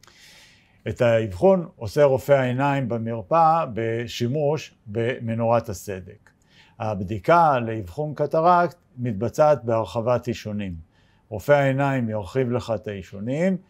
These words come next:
יסתכל לתוך העין, יסתכל על הקרנית, יסתכל על העדשה, יבדוק עד כמה היא עכורה, יבדוק את הרשתית, לוודא שאין סיבות אחרות שגורמות לירידה בראייה. למעשה,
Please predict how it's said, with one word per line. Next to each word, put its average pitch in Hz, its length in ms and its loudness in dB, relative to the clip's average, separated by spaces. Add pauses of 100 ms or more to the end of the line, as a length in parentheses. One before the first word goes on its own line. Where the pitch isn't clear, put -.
(260)
יסתכל 107 380 -2
לתוך 139 580 2
העין, 160 380 0
יסתכל - 400 -4
על 123 400 4
הקרנית, 107 800 -4
יסתכל 107 380 -6
על 123 280 2
העדשה, 107 460 2
יבדוק 120 300 -2
עד 107 120 -10
כמה 123 300 -2
היא 107 140 -4
עכורה, 120 480 0 (400)
יבדוק 127 380 2
את 123 120 -4
הרשתית, 120 520 -4
לוודא 113 400 0
שאין 151 400 -2
סיבות 131 460 -2
אחרות 147 460 -2
שגורמות 117 800 0
לירידה 101 600 -2
בראייה. 95 480 -8 (3000)
למעשה, 113 640 4